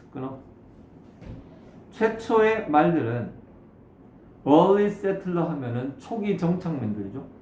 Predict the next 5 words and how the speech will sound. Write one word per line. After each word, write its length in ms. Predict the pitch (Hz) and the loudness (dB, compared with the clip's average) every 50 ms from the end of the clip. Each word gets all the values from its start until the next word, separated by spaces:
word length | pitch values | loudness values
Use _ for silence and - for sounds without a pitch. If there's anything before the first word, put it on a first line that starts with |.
| - - - - - | -20 -20 -20 -20 -12
초기 380 | - - 202 202 202 208 196 | -4 -2 -2 0 2 2 2
정착민들에 960 | - 185 180 190 190 180 - 175 175 160 156 147 143 135 143 139 135 135 139 - | 2 0 0 0 0 -2 -2 -2 0 0 0 0 0 0 0 0 0 0 0 0
의해서 680 | 143 139 143 143 135 127 127 - 170 175 180 139 - - | 2 2 4 4 2 0 -2 -2 -2 0 0 -2 -2 4
도입되어졌어. 1120 | - 151 160 165 156 - - - 147 135 120 107 113 107 101 - - 123 107 101 - - - - - - - - - - - - - - - - - - - - - - - - - - - - - - - - - - - - - - - - | 6 6 6 6 4 2 0 -2 -2 -2 -2 -4 -6 -8 -10 -10 -12 -12 -10 -10 -12 -16 -20 -20 -20 -20 -20 -20 -20 -20 -20 -20 -20 -20 -20 -20 -20 -20 -20 -20 -20 -20 -20 -20 -20 -20 -20 -20 -20 -20 -20 -20 -20 -20 -20 -20 -20 -20 -20 -16
자, 340 | - - 113 113 107 107 110 | -10 -8 -6 -6 -6 -8 -4